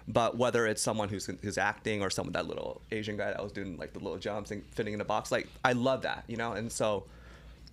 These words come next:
I don't, I didn't necessarily see it in real estate here, but I thought, "Hey, look, if I can just start working with people again, maybe I'll get myself in an environment of,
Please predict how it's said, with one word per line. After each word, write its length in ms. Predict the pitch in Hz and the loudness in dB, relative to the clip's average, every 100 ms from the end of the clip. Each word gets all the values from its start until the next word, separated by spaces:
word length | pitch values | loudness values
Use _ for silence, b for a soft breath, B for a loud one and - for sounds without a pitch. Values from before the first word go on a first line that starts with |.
| - - | -6 2
I 60 | 143 | 4
don't, 140 | 170 - | 6 6
I 60 | |
didn't 120 | 165 196 | 4 4
necessarily 300 | 190 170 147 | 4 4 4
see 220 | - 143 | 4 4
it 60 | 131 | 4
in 120 | 117 | 2
real 160 | 113 | 2
estate 240 | 117 - 87 | 2 0 0
here, 320 | 117 160 220 - | 2 2 0 0
but 80 | 110 | 2
I 60 | 101 | 2
thought, 300 | - 104 117 | 2 2 2
"Hey, 180 | 117 | 0
look, 220 | 101 104 95 | 0 0 -2
if 120 | 95 | -2
I 80 | 98 | -2
can 140 | 107 | -2
just 100 | 98 | -4
start 220 | - 107 90 | -4 -4 -2
working 260 | 110 117 | -4 -4
with 160 | 104 - | -8 -6
people 340 | 120 110 101 | -8 -4 -2
again, 360 | 104 92 95 98 | -2 -2 -4 -8
maybe 360 | 101 98 98 95 | -4 -4 -2 -4
I'll 100 | 95 | -4
get 160 | 104 - | -4 -6
myself 320 | 90 98 - | -6 -6 -6
in 80 | 95 | -4
an 100 | 90 | -4
environment 440 | 87 90 85 80 | -4 -6 -6 -6
of, 220 | 73 82 | -8 -10